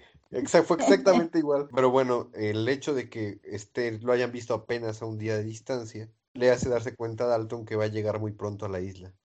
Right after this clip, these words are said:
Speaker 1: Él les dice que no es un verdadero pirata, que solamente es un disfraz y que ha estado atacando los mares esperando el momento correcto para regresar. Vivi pregunta si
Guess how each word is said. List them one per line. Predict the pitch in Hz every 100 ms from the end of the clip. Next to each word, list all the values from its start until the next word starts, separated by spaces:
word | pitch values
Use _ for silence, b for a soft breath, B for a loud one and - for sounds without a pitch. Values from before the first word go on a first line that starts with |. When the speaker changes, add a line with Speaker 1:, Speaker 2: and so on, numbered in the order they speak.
| _
Speaker 1:
Él | - 127
les | 127 117
dice | 123 135 -
que | 101 95
no | 113 123 135
es | 127
un | 117 117
verdadero | 117 110 113 110
pirata, | 131 135 117 120
que | 110
solamente | 113 113 110 110 107
es | 107
un | 104
disfraz | 104 - 120 117 -
y | 113
que | 107 120
ha |
estado | 117 113 123 117 113 113 107 104 98
atacando | 101 104 110 110 110
los | 107 107 113
mares | 123 113 113 110 -
esperando | 107 104 113 110 113
el | 110
momento | 104 107 98 107 104 98
correcto | 101 104 104 113 104
para | 95
regresar. | 87 85 85 87 90 -
Vivi | 127 131
pregunta | 123 127 127 127 127 120
si | - 101 92 90 85